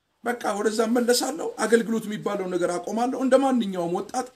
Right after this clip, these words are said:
ስራ ላይ ነው ያለሁት። አሁንም ሰራተኛ ነኝ፣ ጎበዝ ሰራተኛ እየሰራሁ ነው። ስራዬን እየሰራሁኝ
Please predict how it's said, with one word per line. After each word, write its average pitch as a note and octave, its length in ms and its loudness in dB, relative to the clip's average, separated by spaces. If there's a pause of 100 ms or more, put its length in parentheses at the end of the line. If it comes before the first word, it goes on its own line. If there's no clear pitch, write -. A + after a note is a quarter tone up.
(140)
ስራ A3+ 240 -2
ላይ F3 160 -2
ነው C#3+ 120 -4
ያለሁት። C#3 300 -4
አሁንም G3+ 260 -4
ሰራተኛ E3 500 -6
ነኝ፣ C3 180 -6
ጎበዝ F3+ 320 4
ሰራተኛ G3+ 420 -6 (480)
እየሰራሁ F#3 500 -2
ነው። - 120 -8
ስራዬን A3 320 -2
እየሰራሁኝ F3 580 -4